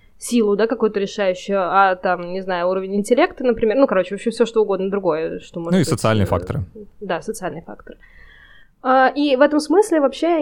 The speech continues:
Speaker 1: э, наверное, этот конфликт, он, э, очень неплохо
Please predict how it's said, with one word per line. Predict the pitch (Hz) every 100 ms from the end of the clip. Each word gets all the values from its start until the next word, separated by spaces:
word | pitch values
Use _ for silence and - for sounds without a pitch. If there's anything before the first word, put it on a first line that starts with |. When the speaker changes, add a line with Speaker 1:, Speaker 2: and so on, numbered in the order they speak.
| 262
Speaker 1:
э, | - 254 254 254 247
наверное, | 254 285 311
этот | 247 233
конфликт, | 262 240 294 381 -
он, | 226 269 311 294
э, | - 240 240 240
очень | 233 269 - 294 269
неплохо | 262 247 262 349 - 302 294